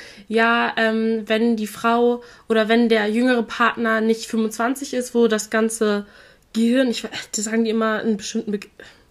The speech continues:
ich will jetzt nichts Falsches sagen, äh, ausgereift ist, dann ist er halt zu unreif für die Partnerschaft und könnte leicht manipuliert werden.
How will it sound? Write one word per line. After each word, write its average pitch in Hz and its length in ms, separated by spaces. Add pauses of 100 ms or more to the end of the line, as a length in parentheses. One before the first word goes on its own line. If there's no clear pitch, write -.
ich - 140
will 214 80
jetzt 202 120
nichts 220 180
Falsches 247 320
sagen, 214 320 (400)
äh, 214 240
ausgereift 220 760
ist, 240 260
dann 220 140
ist 226 160
er 214 120
halt 214 200
zu 226 240
unreif 208 600
für - 320
die 202 100
Partnerschaft 202 880 (460)
und 208 80
könnte 233 300
leicht 220 600 (300)
manipuliert 220 720
werden. 180 480